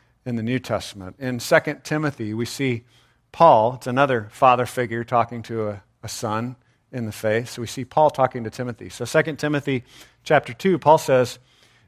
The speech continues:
"You then, my son, be strong in the grace that is in Christ Jesus. And the things that you've heard me say in the presence of many witnesses,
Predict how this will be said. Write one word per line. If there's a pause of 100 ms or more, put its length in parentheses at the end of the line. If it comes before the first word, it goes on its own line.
"You
then,
my
son,
be
strong
in
the
grace
that
is
in
Christ
Jesus. (460)
And
the
things
that
you've
heard
me
say
in
the
presence
of
many
witnesses,